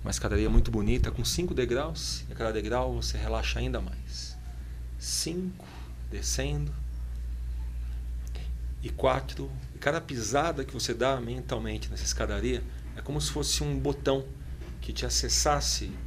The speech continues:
sentimentos muito bons, sentimentos muito gostosos, sentimentos interessantes,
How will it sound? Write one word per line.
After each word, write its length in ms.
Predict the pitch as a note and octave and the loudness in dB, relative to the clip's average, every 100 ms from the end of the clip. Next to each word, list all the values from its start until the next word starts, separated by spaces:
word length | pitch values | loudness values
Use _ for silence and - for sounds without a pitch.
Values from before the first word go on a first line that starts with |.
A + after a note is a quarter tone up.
| - - - - | -4 -4 -4 -4
sentimentos 580 | - G3+ - F3+ F#3 F3+ | -2 -2 0 2 2 0
muito 240 | F3 F#3 D#3 | 0 -2 0
bons, 880 | A#2 C3 D#3 C3+ A#2 - - - - | 2 2 2 -2 -4 -4 -4 -4 -6
sentimentos 960 | A#2+ A#2+ A#2 B2 A#2 A2 - - - - | -6 -4 -2 -2 -4 -8 -6 -6 -6 -6
muito 180 | - | -6
gostosos, 640 | - C3 - - A#2+ A#2+ A#2 | -4 -4 -2 0 2 4 2
sentimentos 640 | - A#2 A2+ A#2 G#2 - | -2 -4 -4 -4 -4 -4
interessantes, 800 | G#2 G#2 G2+ - B2 A#2+ - - | -4 -4 -2 -2 -2 -2 -2 -2